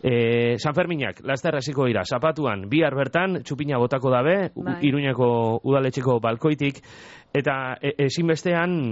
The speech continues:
Speaker 1: ba, Iruñako San Ferminak, eh, entzierroakaz, eh, lotzen dugu, ze-, zezenketakaz be bai, eta kontua da, urtero lez, eh, alkarte antiespezistek eta animalistek alkarretaratzeak deitu da bezala, zezenketak galasotea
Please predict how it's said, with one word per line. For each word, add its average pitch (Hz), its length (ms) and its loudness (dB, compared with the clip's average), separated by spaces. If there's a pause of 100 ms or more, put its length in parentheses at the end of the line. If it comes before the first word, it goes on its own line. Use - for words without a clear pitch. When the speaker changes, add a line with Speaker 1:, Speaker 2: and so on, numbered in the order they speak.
(400)
Speaker 1:
ba, 117 140 0 (140)
Iruñako 139 420 0
San 135 160 -2
Ferminak, 143 480 0
eh, 110 580 -2
entzierroakaz, 135 680 0 (100)
eh, 113 320 0
lotzen 123 320 0
dugu, 170 300 4
ze-, 131 500 -6
zezenketakaz 139 920 -2
be 160 100 4
bai, 156 300 0 (600)
eta 156 260 0
kontua 160 280 -2
da, 180 200 2
urtero 139 380 0
lez, 175 380 0
eh, 113 340 -4
alkarte 131 460 -2 (500)
antiespezistek 135 840 0
eta 131 160 0
animalistek 139 640 0
alkarretaratzeak 120 880 -2
deitu 123 260 0
da 123 100 4
bezala, 165 580 0
zezenketak 131 760 -6
galasotea 131 840 0